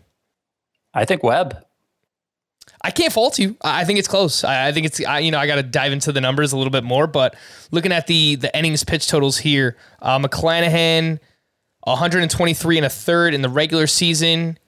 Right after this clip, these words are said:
Speaker 2: He pitched, I think he only th-, threw one inning, or, or he didn't even complete the inning,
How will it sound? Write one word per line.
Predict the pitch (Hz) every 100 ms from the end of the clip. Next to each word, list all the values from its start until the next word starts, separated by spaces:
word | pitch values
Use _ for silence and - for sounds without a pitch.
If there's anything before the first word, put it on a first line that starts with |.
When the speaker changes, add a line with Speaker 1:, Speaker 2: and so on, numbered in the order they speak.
| _ _
Speaker 2:
He | -
pitched, | 143 - 151 143 - - -
I |
think | 120 277
he |
only | 202 156
th-, | - - _ _ _ - -
threw | - 139 147
one | 117 120 170
inning, | 196 247
or, | 123
or | 107 123
he | 127
didn't | 156 160
even | 147 135
complete | 120 - 147
the | - 160
inning, | 160 180 202